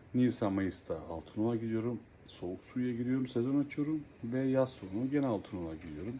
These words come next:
Soğuk suya giriyorum, sezon kapatıyorum. E, seviyorum denizi, soğuk suyu seviyorum. Yani benim hayatım böyle. Allah'ıma şükürler olsun. Şimdi tatildeyken diyorum,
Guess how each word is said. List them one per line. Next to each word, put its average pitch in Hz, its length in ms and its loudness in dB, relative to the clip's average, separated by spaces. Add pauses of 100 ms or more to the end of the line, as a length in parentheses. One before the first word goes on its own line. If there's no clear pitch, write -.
(160)
Soğuk 123 220 0
suya 95 220 -6
giriyorum, 85 520 -8
sezon 90 320 -8
kapatıyorum. - 520 -16 (340)
E, 127 40 -8
seviyorum 165 500 -2 (120)
denizi, 78 360 -6 (220)
soğuk 127 200 2 (120)
suyu 90 160 -4
seviyorum. 82 680 -12
Yani 131 180 -8 (420)
benim 117 200 2
hayatım 95 560 -6
böyle. 87 200 -6 (1600)
Allah'ıma 104 400 -2
şükürler 92 380 -10
olsun. - 380 -14 (880)
Şimdi 208 340 8 (540)
tatildeyken 156 800 8 (220)
diyorum, 92 360 -4